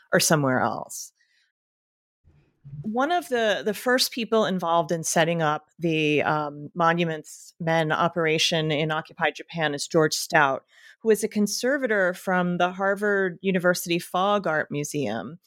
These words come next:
And he had worked as a Monuments Man in Europe. And so he was kind of the bridge between what was happening in Europe and things getting up, set up in Japan.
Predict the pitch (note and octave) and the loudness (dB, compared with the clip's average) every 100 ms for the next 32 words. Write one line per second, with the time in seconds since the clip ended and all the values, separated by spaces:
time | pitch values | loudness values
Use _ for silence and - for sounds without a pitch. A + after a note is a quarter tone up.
0 | _ _ _ _ G3 F#3 F3+ F3+ F3+ - | _ _ _ _ -4 0 2 0 -2 -6
1 | - B3+ C4+ A#3+ G#3+ F3+ F#3+ F#3+ F#3+ - | -4 -2 0 0 0 -2 0 -2 -4 -8
2 | F3+ E3+ E3 E3+ F3+ E3+ F3 E3+ - D#3+ | -2 0 0 0 0 0 0 -2 -4 -4
3 | D3+ D#3+ E3+ B2+ - _ _ _ _ _ | -4 -2 0 0 -2 _ _ _ _ _
4 | F3 - - F3 E3+ - A3+ G#3+ G3 F3+ | -2 0 0 0 0 -2 -4 -2 0 0
5 | E3+ - F#3+ F3 D#3 D3 E3 F3 F#3 D#3 | 0 -4 0 0 0 -4 -2 0 0 -2
6 | - E3+ - E3+ E3 D#3 D3+ D3 E3 E3+ | -2 -2 -2 -2 0 0 0 -2 -4 0
7 | E3+ - D#3 D3 D3 D3 D#3+ D#3 C#3+ - | 0 2 0 -2 -4 -2 0 0 0 -4
8 | _ E3+ D#3+ D#3 D3+ D3 C3+ _ - D3+ | _ -2 0 0 -2 -8 -14 _ 0 0
9 | C#3+ D#3+ D3 C#3 - _ _ F#3+ E3 - | 2 -2 -2 -8 -16 _ _ 0 0 -2
10 | D3+ - - D#3+ C#3+ F#2+ | -12 -12 -2 -2 -2 -6